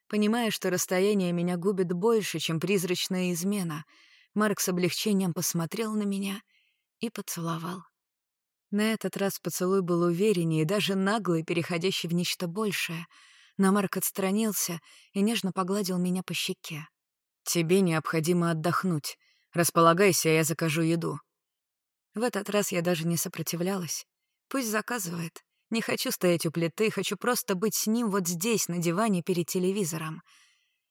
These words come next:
Когда он ко мне присоединился, я облокотилась о его плечо, и он приобнял меня, ласково целуя висок.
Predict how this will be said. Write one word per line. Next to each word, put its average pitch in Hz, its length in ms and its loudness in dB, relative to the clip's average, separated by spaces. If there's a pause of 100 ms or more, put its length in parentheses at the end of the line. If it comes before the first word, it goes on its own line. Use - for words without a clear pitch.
(120)
Когда 214 320 2
он 226 100 2
ко 190 140 -2
мне 202 220 2
присоединился, 185 1080 0 (360)
я 254 160 2
облокотилась 185 760 0
о 185 40 0
его 180 200 -2
плечо, 175 480 -2 (300)
и 208 100 0
он 208 160 2
приобнял 202 560 2
меня, 170 360 2
ласково 180 460 0
целуя 170 460 -2
висок. 165 560 -6